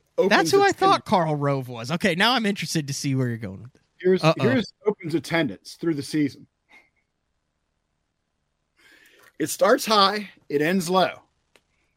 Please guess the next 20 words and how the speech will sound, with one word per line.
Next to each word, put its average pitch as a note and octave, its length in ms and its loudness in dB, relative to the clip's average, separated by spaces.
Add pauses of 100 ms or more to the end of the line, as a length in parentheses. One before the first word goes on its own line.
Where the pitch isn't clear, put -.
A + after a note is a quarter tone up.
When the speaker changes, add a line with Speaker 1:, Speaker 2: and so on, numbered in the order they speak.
(220)
Speaker 1:
It's D3 180 -6
what's F3 260 0
killed G#3 560 0 (960)
a, - 440 -14
a D3 100 -4
lot E3 320 2
of E3 320 2 (360)
the D3 300 -8
Opens, D#3+ 680 -2
uh, C#3 300 -6 (180)
formats E3 520 -4
through D#3+ 200 -4
the C#3+ 60 0
years. D3 340 -4
It's - 120 -16
what's E3+ 200 -10
killed G3+ 420 -4 (520)
the D#3 80 -6
Western E3+ 460 -4
Opens. - 540 -8